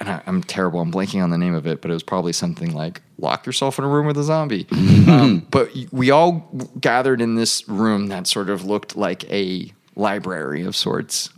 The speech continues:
Speaker 1: with a lot of tchotchkes and, and furniture and whatnot. Um, and there was a clock on the wall that counted down. And then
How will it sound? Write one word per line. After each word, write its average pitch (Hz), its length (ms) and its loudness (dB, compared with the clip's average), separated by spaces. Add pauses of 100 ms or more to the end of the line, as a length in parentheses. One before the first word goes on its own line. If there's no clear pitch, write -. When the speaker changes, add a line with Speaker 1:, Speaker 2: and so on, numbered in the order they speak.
Speaker 1:
with 104 100 -14
a 85 40 -6
lot 92 200 -4
of 87 80 -10
tchotchkes - 640 -6
and, 90 320 -8
and 87 300 -4
furniture 87 340 -6
and 85 140 -4
whatnot. 85 360 -4 (460)
Um, 87 340 -2
and 101 120 0
there 95 80 0
was 92 160 -2
a - 20 -2
clock - 380 -4
on 123 80 -4
the 135 60 -2
wall 101 260 0
that - 180 -6
counted 101 300 -4
down. 90 320 -2
And 104 160 2
then 107 320 0